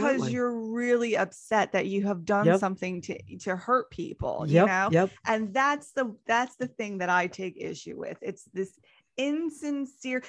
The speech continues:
Speaker 2: there's a formula for it. I mean, articles have been written on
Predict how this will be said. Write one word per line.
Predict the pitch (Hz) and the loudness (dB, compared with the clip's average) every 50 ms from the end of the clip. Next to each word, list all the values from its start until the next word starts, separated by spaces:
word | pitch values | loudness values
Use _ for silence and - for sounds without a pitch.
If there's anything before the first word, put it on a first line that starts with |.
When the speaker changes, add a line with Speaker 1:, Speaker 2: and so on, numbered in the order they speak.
| - - | -8 -4
Speaker 2:
there's | 277 320 302 311 | -2 -2 0 0
a | 359 | -2
formula | - - 381 403 427 480 523 571 403 302 262 233 233 | -2 -2 0 0 2 2 0 0 0 2 2 2 2
for | 233 - 240 220 214 196 190 | 0 0 2 4 4 6 4
it. | - - 240 | 4 4 2
I | 254 262 | 0 2
mean, | 269 277 277 262 | 0 -4 -4 -2
articles | - 254 277 320 359 392 392 339 302 254 226 - | 0 2 2 2 2 0 0 0 -2 -2 -2 -2
have | 247 233 220 190 | -2 -2 0 0
been | 220 220 220 | -2 -4 -4
written | 220 302 330 - - 269 240 220 | -4 -4 -4 -2 -2 -2 -2 0
on | 208 208 196 | 0 0 -2